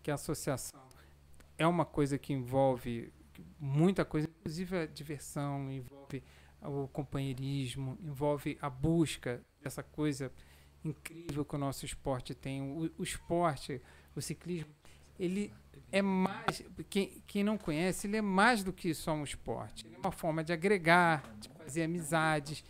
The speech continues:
de manter as pessoas ativas, saudáveis. É uma, a associação é em busca disso, em busca dessa, essa comunhão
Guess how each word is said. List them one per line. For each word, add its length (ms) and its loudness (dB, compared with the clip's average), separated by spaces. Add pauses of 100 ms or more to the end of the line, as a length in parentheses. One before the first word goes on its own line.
(280)
de 100 0
manter 340 2
as 100 2
pessoas 500 -2
ativas, 560 0
saudáveis. 800 2 (340)
É 80 2
uma, 300 4 (420)
a 220 2
associação 680 0
é 100 2
em 60 2
busca 420 -2
disso, 680 -2 (180)
em 60 0
busca 400 0
dessa, 400 0 (220)
essa 320 -2 (380)
comunhão 840 6